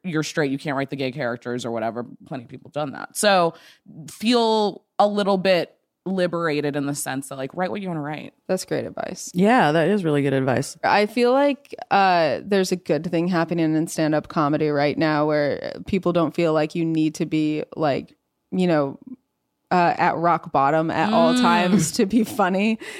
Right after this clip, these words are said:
Speaker 2: You know, like, people are coming in here. You got, like, I mean, it's just, like, y-, you don't have, you could be talking about, like, how your parents have a great marriage and
Speaker 1: Yeah.
Speaker 2: find that.
Speaker 3: E J, we had E J Marcus on, who is, is a comedian, and they were,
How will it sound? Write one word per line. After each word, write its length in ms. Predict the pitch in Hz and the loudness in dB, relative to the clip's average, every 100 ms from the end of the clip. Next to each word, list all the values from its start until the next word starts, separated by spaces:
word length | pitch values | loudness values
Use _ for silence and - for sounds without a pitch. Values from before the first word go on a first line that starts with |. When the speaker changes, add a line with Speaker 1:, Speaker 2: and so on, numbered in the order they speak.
| 277 | -2
Speaker 2:
You 120 | 254 | 4
know, 180 | 262 226 | 6 6
like, 180 | 220 214 | 4 2
people 280 | 262 233 233 | 0 2 2
are 80 | 220 | 2
coming 340 | 233 220 220 | 2 2 2
in 200 | 214 214 | 2 2
here. 280 | 220 208 202 | 2 2 4
You 160 | 202 202 | 2 2
got, 300 | 185 180 175 | 4 2 2
like, 300 | 185 175 - | 2 2 2
I 100 | 208 | 2
mean, 360 | 226 208 185 - | 2 0 -4 -2
it's 160 | 226 | -2
just, 240 | - 226 - | -2 -4 0
like, 380 | 226 196 - - _ _ _ - | 2 2 -2 -20 _ _ _ -12
y-, 120 | 196 | -12
you 200 | - 214 | -2 2
don't 200 | 226 220 | 2 2
have, 300 | 190 202 190 | 0 0 0
you 160 | 214 208 | 0 -2
could 280 | - 226 202 | 0 0 2
be 120 | 196 | 0
talking 340 | 185 170 175 | 2 2 0
about, 300 | 175 170 156 | 2 2 2
like, 240 | 170 165 160 | 2 2 0
how 440 | 175 160 156 - - | 0 0 0 -4 -6
your 160 | 180 | -4
parents 300 | 175 165 156 | 0 0 0
have 120 | 156 | -2
a 60 | 151 | -2
great 240 | 147 147 | -4 -4
marriage 400 | - 147 139 240 | -2 -2 -2 -2
and 60 | 254 | -2
Speaker 1:
Yeah. 280 | 330 370 311 | -2 0 2
Speaker 2:
find 280 | 190 170 165 | 4 2 2
that. 200 | 156 - | 0 0
Speaker 3:
E 180 | 240 269 | 2 2
J, 140 | - | 2
we 160 | 202 240 | 2 4
had 240 | 226 190 _ | 4 0 _
E 140 | - 190 | -4 2
J 160 | 196 | 2
Marcus 400 | 170 160 160 156 | 4 2 2 0
on, 160 | 147 147 | 2 2
who 100 | 151 | 2
is, 320 | 151 147 - - | 2 0 -2 -4
is 180 | 151 - | -4 -4
a 80 | 151 | -8
comedian, 420 | - 147 147 143 | 0 2 4 4
and 80 | 151 | 4
they 100 | 156 | 4
were, 320 | 156 151 - | 4 2 -2